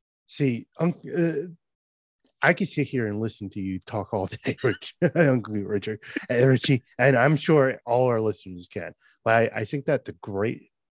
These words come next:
s-, um, stopping point and get, uh, to wrap this up. Um, I know, Steve, you've been <laughs> kinda quiet there. You have anything to add?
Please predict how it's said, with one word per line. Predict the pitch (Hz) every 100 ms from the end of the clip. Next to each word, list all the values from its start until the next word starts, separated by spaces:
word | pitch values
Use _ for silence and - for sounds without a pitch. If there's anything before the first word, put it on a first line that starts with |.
| _ _ _ _ _ _
s-, | - 165
um, | - 120 110 107 104 101 98 _ _ _ _ _ _ _ _ _ _ _
stopping | - 123 - 107
point | 110 90 - _ _ _ _ -
and | 101
get, | 107 95 110 -
uh, | 123 110 104
to | 101 110
wrap | 107 110
this | - 101 104
up. | 104 - _ _ _ _ -
Um, | 147 127 110 104 -
I |
know, | 113 123
Steve, | - 113 113
you've | 113 107
been | 117
<laughs> | -
kinda | 151 147 135
quiet | - 127 120 131 -
there. | 151 180
You | 170 131
have | 131 131
anything | 147 139 147 135
to | 135
add? | 127 160 214